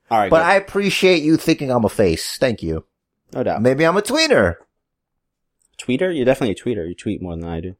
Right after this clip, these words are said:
Speaker 2: Tweener.
Speaker 1: Oh, yeah, that.
Speaker 2: Tweener. May the best Gavone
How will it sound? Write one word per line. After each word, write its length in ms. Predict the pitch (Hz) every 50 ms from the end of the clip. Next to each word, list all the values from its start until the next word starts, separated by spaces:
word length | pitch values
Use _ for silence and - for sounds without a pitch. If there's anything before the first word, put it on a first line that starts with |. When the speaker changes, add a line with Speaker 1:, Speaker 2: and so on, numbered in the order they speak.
| _ -
Speaker 2:
Tweener. 560 | - - 113 110 107 101 95 87 85 87 90 101
Speaker 1:
Oh, 40 | 98
yeah, 160 | 95 95 87
that. 220 | 85 85 85 - - _
Speaker 2:
Tweener. 600 | - - - 117 117 117 113 101 85 80 80 80 85 - _ _ _ _ _ _ _ _ _ _ _ _ _ _ _ _ _ _ _ _ _ _ _ _ _ _ -
May 260 | - 120 139 160 170
the 120 | 156 156 147
best 600 | - - 160 147 151 165 160 - - - - - _ _ _ _ _ _ _ _ _ _ _ _ _
Gavone 840 | - 131 120 113 104 117 135 151 160 160 160 160 160 165 170 170 165